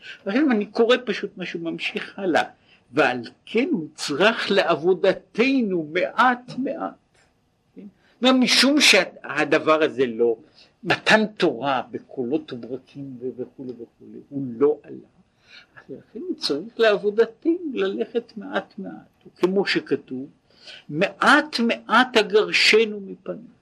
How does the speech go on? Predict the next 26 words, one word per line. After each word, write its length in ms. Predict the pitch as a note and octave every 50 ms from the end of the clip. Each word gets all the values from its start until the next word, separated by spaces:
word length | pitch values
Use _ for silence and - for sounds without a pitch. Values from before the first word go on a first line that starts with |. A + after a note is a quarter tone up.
| _ _ _ _ _ _ _ _ _ _ _ _ _ _ _ _ _ _ _ _ _ _ _ _ _ _ - C#4 - _ _ _ _ _ _ _ _ _ _ _ -
מה 120 | B3+ D4 G4+
אתה 160 | G4+ - A4
יודע? 480 | G4+ G4+ G#4+ A4+ A#4 A#4 A#4 A#4 A4+ A4+ A4 G#4+ A4 _ _ _ _ _ _ - D#4+ E4 E4 E4 E4 D#4+ C4+ A#3
התיאור 560 | B3 - _ - - A#3+ C4 C4 C4 C4 A#3+
הזה 260 | A3+ - - F#3+ F#3+ A3+
לאט 640 | C4+ C#4+ - - - F#4 G4+ G#4+ G#4 - _ -
לאט, 480 | D4+ C4+ C4+ - C#4+ D4 C#4 _ _ _
הוא 100 | F#3 F#3
אומר, 240 | F#3 F3+ F#3 F#3+ F#3 F3 -
"אי 120 | F#3+ G#3+ G#3
אפשר 280 | - - - F3+ E3+
לעשות 420 | D#3+ E3 D#3 - - E3 D#3 - _
כיבוש 580 | - - D#3 C3 A#2+ C3+ D#3 - - - -
דרסטי 500 | C#3 C3+ B2 C#3+ C#3 - - - _ C#3
בבת 480 | B2+ B2+ C3 B2+ B2 C3 B2+ - _ -
אחת." 240 | - _ _ - C#3 - _ _ _ _ _ _ _ _ _ _ _ _ _ _ _ _ _ -
מפני 340 | F3 E3+ _ _ D3+ D3+ -
שהוא, 300 | - - D#3+ C#3+ C#3 C3+ C3+ _ _ _ _ _ _ _ _ _ _ _ _ _ _ _ _ _ _ _ _ - - - -
כמו 280 | - - D3+ C#3+ B2+
שכובשים 760 | - - - - - D#3 - - - - - G3 F#3+ F3 D3
בבת 380 | D3+ D3+ - D3 D3 - _ -
אחת, 260 | - _ _ C#3 C3+ _ _ _ _ _ _ _ _ _ _ -
כך 220 | C#3+ - - -
מחזירים 600 | D3 - - - C#3+ D#3 D#3+ - D#3+ G3+ G#3 F#3+ F3
בבת 440 | F3+ E3+ C#3 D#3 D#3+ D3 - -
אחת, 400 | D#3+ C3 - - D3 C#3+ C3+ C3+